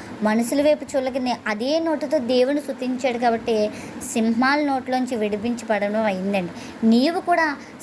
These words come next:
సమస్యల గుండెలో వెళ్ళినప్పుడు నీ నోటితో దేవుని స్తుతించు. "ప్రభా, నన్ను ఈ సమస్య నుంచి వైపు తీసుకెళ్తున్నావు కదా, ఏంటి నీ ఉద్దేశం?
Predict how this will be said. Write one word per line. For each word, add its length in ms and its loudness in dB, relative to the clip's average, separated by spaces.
సమస్యల 420 0
గుండెలో 360 2
వెళ్ళినప్పుడు 520 2
నీ 280 2
నోటితో 760 2
దేవుని 460 2
స్తుతించు. 520 -6
"ప్రభా, 460 2
నన్ను 220 -2
ఈ 80 -2
సమస్య 540 -2
నుంచి 280 -2
వైపు 220 2
తీసుకెళ్తున్నావు 680 -2
కదా, 240 0
ఏంటి 460 0
నీ 120 -2
ఉద్దేశం? 680 -2